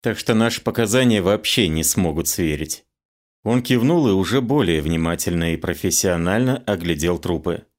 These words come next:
Кто в какой позе, кто получил пулю раньше, кто позже, и почему этот лежит с раскинутыми руками,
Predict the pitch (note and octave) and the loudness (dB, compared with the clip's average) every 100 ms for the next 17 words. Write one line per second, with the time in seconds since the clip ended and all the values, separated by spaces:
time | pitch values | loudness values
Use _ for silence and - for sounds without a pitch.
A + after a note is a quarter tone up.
0 | _ _ _ _ - G#2+ G#2 G2 - F#2 | _ _ _ _ -4 -2 0 -2 0 -2
1 | - E2+ D#2 C#2+ D2 - _ - F#2+ - | 0 -2 0 -2 -8 -12 _ -4 -4 0
2 | F#2+ - G2+ F2 G#2 E2+ E2 F2+ G2+ - | -2 0 0 0 0 2 2 0 0 -2
3 | F#2+ - E2+ D#2+ G2 F#2+ F#2 F#2 - _ | -4 -2 -4 0 0 0 0 -2 -6 _
4 | _ - G2+ - - A#2+ B2 B2 C3+ D3 | _ -6 -4 -2 0 2 4 4 2 2
5 | - G2+ F2+ A2 A2 G#2 F#2+ - A2 G#2+ | 0 2 2 0 0 0 0 2 2 2
6 | G#2+ G#2 G#2 G2 E2+ D#2 D2 | 2 2 0 0 0 -2 -6